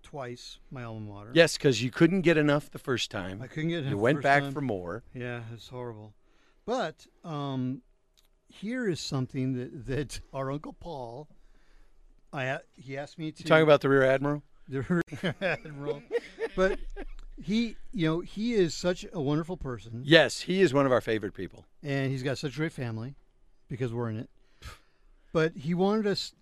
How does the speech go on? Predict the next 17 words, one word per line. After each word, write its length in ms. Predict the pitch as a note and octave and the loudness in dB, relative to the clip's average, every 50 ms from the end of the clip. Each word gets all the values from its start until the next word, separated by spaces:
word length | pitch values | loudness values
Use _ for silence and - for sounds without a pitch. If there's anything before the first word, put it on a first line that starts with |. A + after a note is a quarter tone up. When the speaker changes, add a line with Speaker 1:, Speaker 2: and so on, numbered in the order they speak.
| _ - | _ -12
Speaker 1:
to 100 | - - | -4 0
make 180 | D3+ D#3 D#3+ D3+ | 2 2 2 2
sure 220 | - - F3 D#3 | 0 -2 -2 -2
that, 340 | D3 C3+ C#3 C3 - _ - | -2 -2 -4 -4 -6 _ -6
uh, 240 | D3+ C3+ B2+ B2 B2 | -4 -2 -2 -2 -2
we 160 | B2 C3 C3+ | -2 -2 0
mentioned 440 | B2+ C#3 C#3+ D3 D3+ - D#3+ C#3+ C3 | 0 2 2 2 2 2 0 0 0
that 40 | A#2 | 0
the 100 | A#2 A2+ | -2 -6
facilities 600 | - - A#2+ - - F3+ F3+ F3+ F3 E3+ C3+ A#2+ | -8 -8 -10 -6 -4 -4 -2 -2 -2 -4 -4 -2
management 440 | C3 C3+ C3+ C#3+ C#3 C#3 C#3 C3 - | -2 0 0 0 -2 -2 -2 -4 -4
staff 360 | - - C#3+ B2 A#2 A2+ A2 - _ _ _ - - - - - | -6 -8 -8 -8 -8 -8 -10 -12 _ _ _ -20 -20 -20 -14 -12
at 80 | C#3+ - | -8 -2
the 60 | C#3 | 2
University 400 | D#3 D#3+ E3+ E3 E3+ - - D#3+ D3 | 2 4 4 4 2 2 2 2 4
of 60 | E3+ | 4
Arizona 580 | D#3 C3+ C#3 - D3 C#3+ C#3+ C3+ C3 A#2+ A#2 | 4 2 2 2 2 2 2 2 0 -2 -4